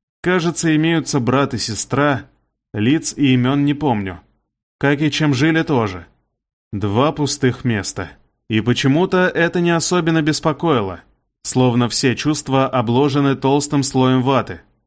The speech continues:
Друзья. Были друзья, не может их не быть. Не в вакууме же рос, да и интернет-знакомств должно хватать. Но и эти воспоминания словно покрыты туманной дымкой,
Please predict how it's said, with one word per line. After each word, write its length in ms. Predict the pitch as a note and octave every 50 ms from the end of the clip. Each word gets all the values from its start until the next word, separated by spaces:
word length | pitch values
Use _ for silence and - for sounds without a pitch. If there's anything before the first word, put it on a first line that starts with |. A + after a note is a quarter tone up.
| _ _ _ _ _ _ -
Друзья. 640 | G#2+ G2+ B2 B2 A#2+ G#2 G2 F#2+ G2+ G#2 F#2 E2+ D#2+ - _ _ _ _ _ _ _ _ -
Были 300 | A2 G#2 B2+ D3+ E3+ F3
друзья, 640 | D#3+ F3+ F3+ F3 C3+ A#2 A2+ A#2+ A#2+ A2+ G#2+ G2 F2 - _ -
не 180 | A#2 A#2 B2
может 380 | C3+ D3 E3 F3 D#3 D3+ C#3 C#3
их 120 | A#2 -
не 120 | - C3 C3
быть. 320 | A#2 A2 G2 - - - _ _ _ _ _ - B2
Не 120 | B2 B2+
в 80 | A#2+ A2+
вакууме 520 | A#2+ C#3+ D3+ D3+ D3+ D3+ C3+ A#2+ A2+ A2+
же 180 | G#2 A2 B2 B2
рос, 320 | A#2 G#2 F#2 - - - _ _ _ _
да 260 | - G#2 F#2+ G#2+ A#2+ C3+
и 140 | C#3 C#3
интернет-знакомств 1080 | C3+ C3 B2+ C3+ B2 B2+ C3 C3 B2 A2 A2 A2+ G#2+ G#2 - C#3+ D#3 D#3 C#3+ - - -
должно 440 | - B2+ B2 B2+ B2+ A#2+ A2+ C3 B2
хватать. 560 | A2 A2 A#2 B2 A#2 - A#2 G#2 F#2+ - - _ _ _ _ _ _ _ _ _ _ _ _ -
Но 180 | G#2 G#2+ A#2+
и 120 | C#3+ D#3+ F3
эти 240 | F#3 F3+ E3 - C3+
воспоминания 680 | B2 B2 - - B2+ B2 B2 C#3+ E3 E3+ E3 D#3 C#3+
словно 380 | - - D3 D3+ D3 D3 C#3+
покрыты 480 | - C#3 C3 B2+ - C#3+ D#3+ D3+ D3+ C#3+
туманной 500 | C#3 C#3 B2+ B2 B2 B2 B2 B2 C3 C3+
дымкой, 500 | C3 C#3+ C3+ A#2 G#2 - - F#2 F2 -